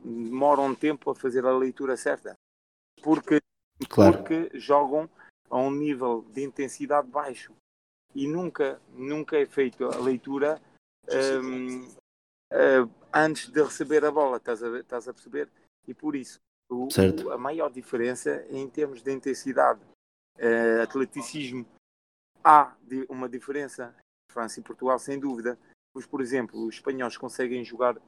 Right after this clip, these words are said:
Speaker 1: contra as seleções francesas, hum, e ser, e ganhar, muitas vezes. Porquê? Porque eles jogam intensos desde do mini, eh,
Speaker 2: Uhum.
Speaker 1: iniciados, eh, a, a cadetes, eh, a júniores.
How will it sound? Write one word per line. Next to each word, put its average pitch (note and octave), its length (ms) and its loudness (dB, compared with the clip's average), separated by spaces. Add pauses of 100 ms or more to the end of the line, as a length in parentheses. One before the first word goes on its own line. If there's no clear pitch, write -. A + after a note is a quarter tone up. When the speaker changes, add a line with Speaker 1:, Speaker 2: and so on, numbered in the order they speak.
(760)
Speaker 1:
contra A#2+ 300 0
as A2 80 -2
seleções B2 400 -2
francesas, A#2 640 -4 (260)
hum, A2+ 600 -4
e A#2 200 -2
ser, A#2 400 4
e A#2+ 80 0
ganhar, A2 520 4
muitas A2+ 320 -6
vezes. A2+ 280 -8 (880)
Porquê? C#3+ 400 0 (340)
Porque E3 260 -2
eles E3 100 -2
jogam E3 480 -2 (100)
intensos E3+ 760 -4 (260)
desde D3+ 600 4
do D#3+ 220 -2
mini, D#3+ 460 2 (440)
eh, D3 300 4
Speaker 2:
Uhum. - 220 -8 (160)
Speaker 1:
iniciados, B2 800 6
eh, C3 560 -2 (580)
a, C3+ 300 -6
a B2 40 -6
cadetes, C#3+ 800 -2
eh, B2+ 720 0
a C3 60 -2
júniores. C3 560 -6